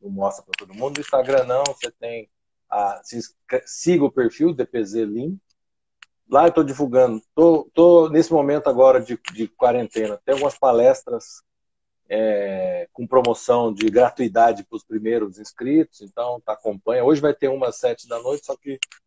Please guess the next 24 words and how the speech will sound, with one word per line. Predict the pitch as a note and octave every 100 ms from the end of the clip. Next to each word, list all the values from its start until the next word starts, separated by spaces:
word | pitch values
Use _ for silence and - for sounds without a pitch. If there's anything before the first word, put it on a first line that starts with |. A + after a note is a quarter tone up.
| _
a, | G2 G#2 G#2 G2
os, | F#2+ G2+ G2+ _
os, | G#2+ F#2 G2+ F#2 G2+ F#2+ - -
as | G2+ F#2 - -
vagas | A#2 A#2+ A2 G2
gratuitas | A2 A2 A2+ A#2 A#2
já | A#2
se | - B2 A#2 G2+ G2
esgotaram. | G#2 A#2 A#2 - E2 - _ _ _
Deve | A2 B2+ A#2
ter | B2+
uma | A#2+ A#2
na | A2+
semana | - A2+ C3+ C3
que | A2+
vem, | G#2+ A#2+ C#3+ -
tá? | A2+ C#3 _ _ _
Ainda | G2+ G#2
não | A2
tenho | G2 G#2 G2
previsão | G2 F#2 F2+ E2 F2+
da, | F2 E2+ D#2+ _
da | E2 E2+ -
data. | G#2 A#2+